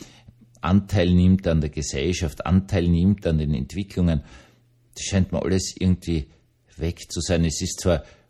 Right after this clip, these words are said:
unglaublich viel Bedenkenträgerei, ob das jetzt geht und das und das sollte man nicht und Gottes Schöpfung und vorn und hinten, aber dieser wirkliche kritische Geist,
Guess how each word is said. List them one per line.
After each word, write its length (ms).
unglaublich 760
viel 340
Bedenkenträgerei, 2000
ob 220
das 300
jetzt 300
geht 380
und 260
das 420
und 180
das 200
sollte 380
man 140
nicht 280
und 100
Gottes 360
Schöpfung 520
und 120
vorn 260
und 140
hinten, 520
aber 120
dieser 300
wirkliche 520
kritische 540
Geist, 500